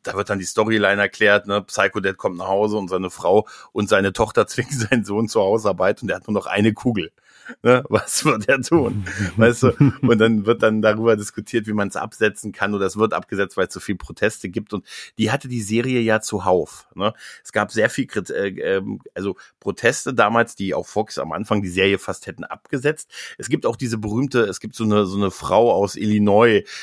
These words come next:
Speaker 1: die immer mal wieder erwähnt wird, ähm, oder ist es nicht Illinois,
Speaker 2: Mhm,
Speaker 1: aus
Speaker 2: mhm.
Speaker 1: irgendwo anders her. Auf jeden Fall gibt es eine Frau, die sich damals
Speaker 2: Doch, ich glaub, es war, ich glaub, es war
Speaker 1: die
Speaker 2: sogar
Speaker 1: hat sich,
Speaker 2: Illinois
Speaker 1: die hat
Speaker 2: gewesen.
Speaker 1: sich wirklich beschwert und das führte dazu, dass das Produktionsteam dann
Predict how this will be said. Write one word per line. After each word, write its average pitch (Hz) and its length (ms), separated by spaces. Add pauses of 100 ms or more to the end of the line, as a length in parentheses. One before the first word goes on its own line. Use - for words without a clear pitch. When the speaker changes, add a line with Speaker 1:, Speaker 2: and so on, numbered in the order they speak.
(140)
Speaker 1:
die 101 100
immer 104 180
mal 104 200
wieder 104 200
erwähnt 98 420
wird, 104 260 (420)
ähm, 98 220
oder 87 200
ist 76 120
es - 160
nicht 82 140
Illinois, 90 440
Speaker 2:
Mhm, 85 60
Speaker 1:
aus 90 100
Speaker 2:
mhm. 101 80
Speaker 1:
irgendwo 107 220
anders 95 360
her. 85 120
Auf 85 80
jeden 107 120
Fall 107 120
gibt 107 160
es 101 100
eine 113 260
Frau, 113 260
die 110 100
sich 101 160
damals 101 340
Speaker 2:
Doch, 170 140
ich 190 140
glaub, 151 220
es - 160
war, 185 240
ich - 140
glaub, 202 220
es - 160
war 156 120
Speaker 1:
die 139 80
Speaker 2:
sogar - 140
Speaker 1:
hat - 120
sich, 95 120
Speaker 2:
Illinois 90 260
Speaker 1:
die 90 60
hat 90 80
Speaker 2:
gewesen. 101 200
Speaker 1:
sich - 200
wirklich 117 280
beschwert 107 560
und 104 80
das - 120
führte 107 260
dazu, 95 240
dass 101 140
das 95 120
Produktionsteam 110 1000
dann 104 220